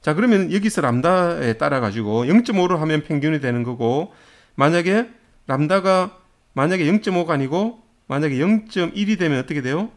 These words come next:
영점일이 되면 U는 영점일만 가져오고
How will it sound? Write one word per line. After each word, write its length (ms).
영점일이 460
되면 420
U는 840
영점일만 1300
가져오고 800